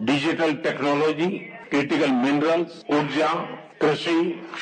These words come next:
स्वास्थ्य, डिफेंस, रेलवे तथा स्पेस जैसे क्षेत्रों में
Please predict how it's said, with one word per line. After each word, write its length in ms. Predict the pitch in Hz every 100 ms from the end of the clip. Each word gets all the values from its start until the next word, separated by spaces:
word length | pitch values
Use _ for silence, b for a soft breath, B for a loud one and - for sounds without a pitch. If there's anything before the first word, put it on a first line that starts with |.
| - -
स्वास्थ्य, 960 | - 139 143 151 151 - - - 107
डिफेंस, 720 | 113 143 160 156 156 - - - - -
रेलवे 680 | 107 113 147 151 151 151 151 147 - B -
तथा 220 | 135 143
स्पेस 500 | 139 - 180 180 180
जैसे 300 | 151 143 147
क्षेत्रों 420 | 147 147 143 147 127
में 300 | 98 90